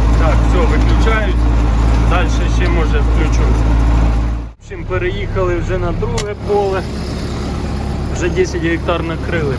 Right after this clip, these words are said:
Погода така сьогодні. То сонце вилізло, ось що чуть-чуть починає підтавати.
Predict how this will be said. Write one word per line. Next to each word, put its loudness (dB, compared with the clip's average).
Погода -2
така -6
сьогодні. -8
То -6
сонце -4
вилізло, -4
ось -2
що -8
чуть-чуть -8
починає -6
підтавати. -8